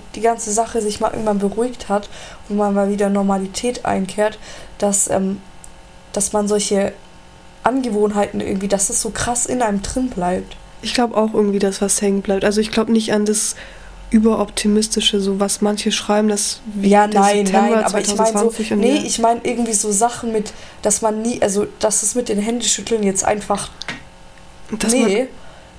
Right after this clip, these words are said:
Speaker 1: dass es jetzt einfach nicht mehr so
Speaker 2: Ja, vor allem
Speaker 1: passiert.
Speaker 2: auch bei den Ärzten,
Speaker 1: Oder
Speaker 2: dass
Speaker 1: irgendwie so
Speaker 2: einfach
Speaker 1: krass.
Speaker 2: ganz einfache
Speaker 1: Ja.
Speaker 2: Maßnahmen, wie dass man, keine Ahnung, nicht mehr so Zettel oder so Hygienemaßnahmen, die schon viel früher, so dass in der S-Bahn von alleine die Türen aufgehen oder sowas.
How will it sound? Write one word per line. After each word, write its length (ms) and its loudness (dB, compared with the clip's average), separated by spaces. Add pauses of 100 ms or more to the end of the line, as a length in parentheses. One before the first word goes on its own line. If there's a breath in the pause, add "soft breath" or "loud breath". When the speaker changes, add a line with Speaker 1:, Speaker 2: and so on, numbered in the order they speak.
(140)
Speaker 1:
dass 200 2
es 120 0
jetzt 160 0
einfach 440 -2 (100)
nicht 240 -4
mehr 300 2 (720)
so 380 2
Speaker 2:
Ja, 120 2
vor 200 -2
allem 120 2
Speaker 1:
passiert. 360 0
Speaker 2:
auch 120 0
bei 140 4
den 140 4
Ärzten, 340 2
Speaker 1:
Oder 80 4
Speaker 2:
dass 120 2
Speaker 1:
irgendwie 220 2
so 120 0
Speaker 2:
einfach 140 -2
Speaker 1:
krass. 320 0 (340)
Speaker 2:
ganz 240 4
einfache 460 0
Speaker 1:
Ja. 20 4
Speaker 2:
Maßnahmen, 600 4
wie 120 0
dass 240 2
man, 340 2 (760 loud breath)
keine 280 0
Ahnung, 180 2
nicht 160 0
mehr 100 4
so 120 -4
Zettel 520 0
oder 400 2 (340)
so 420 2
Hygienemaßnahmen, 920 2
die 80 2
schon 180 0
viel 220 -2
früher, 380 2
so 120 2
dass 180 0
in 60 2
der 120 2
S-Bahn 300 -2
von 180 -2
alleine 360 2
die 120 0
Türen 340 0
aufgehen 480 0
oder 180 0
sowas. 440 -2